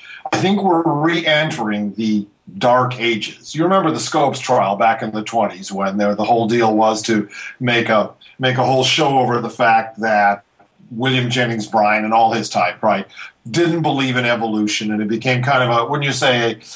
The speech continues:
um, um, a, a tipping point for, um, uh, Darwinists and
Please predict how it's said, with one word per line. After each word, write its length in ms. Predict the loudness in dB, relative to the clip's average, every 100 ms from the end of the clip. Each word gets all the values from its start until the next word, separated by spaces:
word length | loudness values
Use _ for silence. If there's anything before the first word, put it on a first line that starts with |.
| -10 0
um, 420 | 4 4 2 0
um, 260 | 0 0 -2 -2
a, 160 | 0 2 -2
a 20 | -2
tipping 420 | -2 0 -2 -4
point 380 | -6 -6 -8 -10
for, 420 | -4 0 2 2
um, 420 | 2 2 0 -4 -10 -14 -10
uh, 100 | -4
Darwinists 640 | 2 2 2 0 -4 -8
and 360 | -6 -6 -6